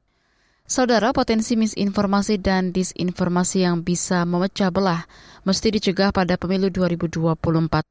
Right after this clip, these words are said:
Hal itu disampaikan Kapolri Listio Sigit Prabowo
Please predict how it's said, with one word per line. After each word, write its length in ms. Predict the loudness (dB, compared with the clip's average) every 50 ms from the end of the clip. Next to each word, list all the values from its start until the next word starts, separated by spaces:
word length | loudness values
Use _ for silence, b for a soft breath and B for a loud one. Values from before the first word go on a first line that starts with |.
| _ _ _ _ _ -4
Hal 160 | 0 0 2 2
itu 160 | 2 0 0
disampaikan 720 | 0 0 0 0 0 0 0 -2 -2 0 -2 -2 0 -2
Kapolri 800 | -2 -2 -4 -2 0 0 0 0 0 0 0 0 0 0 -2 -4
Listio 480 | -2 -2 -2 -2 -2 -2 -2 0 0 0
Sigit 320 | 0 0 0 0 0 0
Prabowo 640 | 0 0 -2 0 0 2 2 2 2 2 0 0 -4